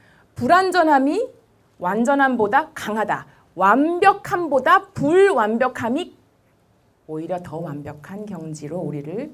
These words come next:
데려다준다. 불확실함이 확실함보다 더 사실은 상황을 잘 설명한다. 불확정성의 원리, 하이젠베르크, 과학에서도 마찬가지예요.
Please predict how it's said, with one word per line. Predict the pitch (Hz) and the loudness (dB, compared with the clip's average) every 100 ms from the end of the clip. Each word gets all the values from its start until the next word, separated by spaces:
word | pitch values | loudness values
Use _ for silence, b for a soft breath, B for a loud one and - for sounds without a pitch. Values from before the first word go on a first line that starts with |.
| _ _ _ _ _ _ _ _ _ _ _ | _ _ _ _ _ _ _ _ _ _ _
데려다준다. | 185 156 147 143 139 - - _ _ _ _ _ _ b b b b b b _ _ _ _ _ | -10 -10 -10 -16 -18 -20 -20 _ _ _ _ _ _ b b b b b b _ _ _ _ _
불확실함이 | - 330 392 403 - 392 - - 330 262 226 339 480 - _ _ _ | 2 6 8 8 4 0 -2 -6 -2 0 0 -2 -6 -10 _ _ _
확실함보다 | - 554 539 - 466 427 330 247 285 427 - _ _ _ _ | -10 -8 -8 -4 0 0 0 -2 0 0 -4 _ _ _ _
더 | - 202 269 - _ _ _ _ _ _ | -4 0 0 -4 _ _ _ _ _ _
사실은 | - - 233 262 359 453 480 _ _ _ _ _ _ _ _ | -20 -2 -2 0 -4 -6 -8 _ _ _ _ _ _ _ _
상황을 | - 370 359 359 359 | -6 -2 0 -2 -6
잘 | - - 269 | -8 -2 -2
설명한다. | 294 - 427 403 427 349 196 143 - _ _ b b _ | -2 -8 -4 0 0 0 0 -2 -2 _ _ b b _
불확정성의 | 247 370 494 - 494 508 370 370 330 | -2 0 0 -2 -4 -2 -2 0 4
원리, | 240 220 214 175 147 _ _ _ _ | 6 4 0 -6 -10 _ _ _ _
하이젠베르크, | 311 370 392 381 311 226 220 170 - _ | -6 -4 -2 0 2 0 -4 -8 -8 _
과학에서도 | 175 349 571 539 494 | -2 0 2 4 4
마찬가지예요. | 381 254 339 320 285 247 226 226 294 196 143 | 2 2 0 0 0 0 0 2 2 0 -4